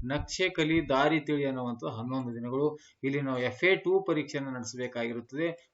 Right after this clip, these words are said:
ಮೌಲ್ಯಾಂಕನ ಪರೀಕ್ಷೆ ರೂಪಣಾತ್ಮಕ ಒಂದು, ಎರಡು ಇದು ಈ ಒಂದು ತಿಂಗಳ ಸೆಪ್ಟೆಂಬರ್ ತಿಂಗಳ ಮೊದಲನೇ ವಾರದಲ್ಲಿ ನಡೆಸಬೇಕು.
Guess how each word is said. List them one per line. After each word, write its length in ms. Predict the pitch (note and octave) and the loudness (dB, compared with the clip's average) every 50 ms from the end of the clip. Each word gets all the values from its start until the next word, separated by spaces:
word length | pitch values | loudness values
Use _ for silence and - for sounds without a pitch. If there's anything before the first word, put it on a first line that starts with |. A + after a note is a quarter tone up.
| _ A#2 | _ -4
ಮೌಲ್ಯಾಂಕನ 580 | A#2+ B2 C3 C3+ C#3 C3+ C3 - C3 B2+ B2+ | -2 0 0 0 0 0 -2 -4 -4 -6 -6
ಪರೀಕ್ಷೆ 400 | A#2 - C3 C#3 D3+ C#3+ - F3 | -4 -2 -2 -2 -2 -2 -2 -4
ರೂಪಣಾತ್ಮಕ 840 | F3 D3 C3+ C3 C3 - C3 B2+ B2+ B2+ B2 - B2 A#2+ A#2+ A2+ B2 | -2 0 -2 -2 -2 -2 -2 -2 -2 -2 -2 -4 -4 -6 -6 -4 -4
ಒಂದು, 480 | B2 A#2+ A#2 B2+ D3 F3 F#3 F3 D3+ C3 | -2 -2 0 0 -2 -2 -4 -4 -4 -2
ಎರಡು 520 | B2+ B2+ C3+ F3 F#3 F#3 D#3 B2+ - - - - - _ - | -2 0 0 2 2 2 2 2 0 -6 -14 -20 -20 _ -6
ಇದು 420 | A#2+ C3 C#3 C#3 C3+ C3 C3 - - _ - | -4 -2 0 0 0 0 -2 -4 -12 _ -4
ಈ 160 | C3+ D#3+ F3+ | 2 4 4
ಒಂದು 260 | F3+ E3+ D#3 D3+ D3 | 4 4 4 0 -2
ತಿಂಗಳ 340 | C#3 - C#3+ C3+ B2 C3 B2+ | -2 -2 -4 -4 -2 -2 -2
ಸೆಪ್ಟೆಂಬರ್ 600 | B2 - B2+ A#2+ - - E3+ E3+ E3+ E3 D3 - | -2 -4 -6 -8 -6 -4 -4 0 0 0 0 0
ತಿಂಗಳ 200 | - C3+ B2+ B2+ | -2 -4 -2 -2
ಮೊದಲನೇ 480 | B2 A#2+ A#2 A#2+ B2 C#3 D#3+ F3 F3+ E3 | -2 0 0 0 0 0 2 2 2 2
ವಾರದಲ್ಲಿ 320 | D#3 C#3+ C3+ C3+ B2+ A#2+ | 2 2 0 0 -2 -4
ನಡೆಸಬೇಕು. 640 | A#2 G#2 A2 - - A#2+ A#2 A#2 C#3 C#3+ C#3+ C#3 | -6 -8 -10 -10 -8 -8 -8 -6 -6 -6 -6 -6